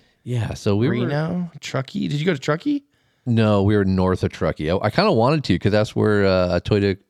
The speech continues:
Speaker 1: a Toyota called Amelia
Speaker 2: Yeah,
Speaker 1: is from.
Speaker 2: exactly.
Speaker 1: I'm like, "Oh, we're in Truckee." But yeah, we didn't actually get all, we didn't go that far.
Speaker 2: Dude, there's so much to explore up in that area, dude.
Speaker 1: Oh, dude, yeah. I wanna go back so
Speaker 2: I feel
Speaker 1: bad.
Speaker 2: like I haven't
Speaker 1: So
Speaker 2: touched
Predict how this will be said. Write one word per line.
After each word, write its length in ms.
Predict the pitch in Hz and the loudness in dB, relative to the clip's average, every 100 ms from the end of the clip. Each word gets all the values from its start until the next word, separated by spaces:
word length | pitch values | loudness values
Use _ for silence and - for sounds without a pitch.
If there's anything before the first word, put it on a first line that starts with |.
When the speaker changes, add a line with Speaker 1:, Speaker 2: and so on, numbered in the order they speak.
| - | -8
Speaker 1:
a 80 | 98 | -6
Toyota 400 | - 98 101 95 | -2 0 0 -4
called 160 | 101 92 | -4 -4
Amelia 560 | 90 95 85 - - - _ | -2 -4 -4 -6 -8 -14 _
Speaker 2:
Yeah, 260 | - 180 190 | -4 -2 -2
Speaker 1:
is 60 | 123 | -2
from. 60 | |
Speaker 2:
exactly. 380 | 95 180 190 - | -2 -2 -4 -2
Speaker 1:
I'm 80 | 98 | -2
like, 140 | 98 - | -2 -4
"Oh, 180 | 196 190 | -2 0
we're 120 | 208 | 2
in 100 | 190 | 0
Truckee." 460 | - 202 202 90 - - - - _ | 0 -2 -2 -6 -6 -16 -20 -20 _
But 240 | - 90 - | -4 -4 -4
yeah, 140 | - 80 | -6 -4
we 120 | 87 | -4
didn't 180 | 92 90 | -4 -4
actually 280 | 85 - 85 | -6 -6 -6
get 120 | 85 | -4
all, 380 | 78 82 82 - - | -2 -2 -4 -8 -10
we 140 | 98 | -8
didn't 180 | 87 87 | -8 -8
go 140 | 87 | -8
that 140 | 82 - | -10 -10
far. 160 | - - | -8 -2
Speaker 2:
Dude, 140 | 165 | 0
there's 160 | 139 113 | 0 -2
so 520 | - - 156 160 151 | -6 -4 -2 0 0
much 560 | 131 120 117 117 - - | 2 2 0 -2 -8 -6
to 140 | 120 | -4
explore 560 | 107 - - 127 107 104 | -4 -8 -12 -8 -4 -4
up 140 | - | -6
in 60 | 104 | -6
that 160 | 101 | -4
area, 320 | 98 98 101 | -4 -4 -2
dude. 80 | 107 | 0
Speaker 1:
Oh, 160 | 98 87 | 0 0
dude, 340 | 85 76 76 | -2 -4 -6
yeah. 240 | 82 65 - | -6 -6 -4
I 100 | 87 | -2
wanna 220 | 92 90 | -2 -4
go 100 | 87 | -4
back 200 | 80 73 | -4 -6
so 160 | - - | -6 -4
Speaker 2:
I 20 | 78 | -2
feel 20 | 151 | -2
Speaker 1:
bad. 80 | - | 0
Speaker 2:
like 440 | 127 123 - - _ _ - | 0 -2 -6 -18 _ _ -6
I 60 | 113 | -2
haven't 260 | 120 110 | -2 -2
Speaker 1:
So 180 | 113 120 | -2 -2
Speaker 2:
touched 60 | 95 | -2